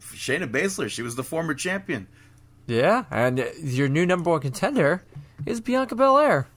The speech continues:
Speaker 2: So it's gonna be at N X T TakeOver Portland, Bianca Belair facing off against Rhea Ripley for the N X T Women's Championship.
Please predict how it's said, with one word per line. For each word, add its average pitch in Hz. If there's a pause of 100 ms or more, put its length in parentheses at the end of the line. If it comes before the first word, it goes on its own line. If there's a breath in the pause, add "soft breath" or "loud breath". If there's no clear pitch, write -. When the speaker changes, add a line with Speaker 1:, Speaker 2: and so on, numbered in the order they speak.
(480 loud breath)
Speaker 2:
So -
it's 131
gonna 160
be 156
at 147
N 160
X 170
T 170
TakeOver 165
Portland, 208
Bianca 165
Belair 214
facing 214
off 220
against 220
Rhea 226
Ripley 247
for 185
the -
N 160
X -
T 170
Women's 127 (140)
Championship. 123